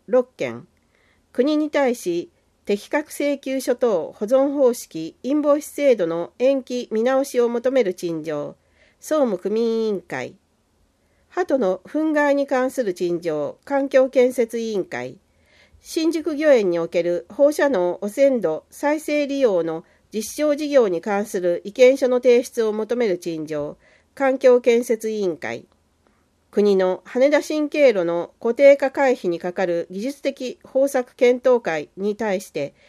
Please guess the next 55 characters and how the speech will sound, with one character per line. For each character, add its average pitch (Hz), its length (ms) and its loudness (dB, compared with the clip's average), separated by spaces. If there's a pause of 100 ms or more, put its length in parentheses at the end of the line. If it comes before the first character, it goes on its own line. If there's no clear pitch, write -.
(440)
従 302 220 -2
来 233 220 2
の 190 100 -4
海 277 280 2
上 285 200 6
ル 277 200 0
ー - 20 -4
ト 175 140 0
に 180 260 0
戻 240 260 0
す - 120 -14
こ 190 100 -2
と 240 140 0
も 202 100 -2
含 220 220 -4
め 196 100 0
た 156 240 -8 (240)
新 302 300 -2
飛 - 120 -10
行 285 240 8
ル 277 100 2
ー 247 100 0
ト 170 120 0
の 165 280 -4 (100)
根 285 200 4
本 269 260 2
的 240 420 0
見 220 140 0
直 262 180 2
し 254 160 0
を 233 100 4
行 254 120 0
う 262 260 2
よ 262 180 4
う 214 40 0
に 175 280 -2
意 196 40 -12
見 262 240 4
書 262 100 0
の 247 100 0
提 247 240 2
出 240 200 -4
を 220 100 -2
求 214 240 -4
め 240 100 0
る 180 120 -4
陳 170 260 -6
情、 147 320 -8 (640)
環 269 240 0
境 262 220 6
建 254 240 4
設 240 240 -4
委 233 100 -4
員 196 200 0
会。 120 320 -10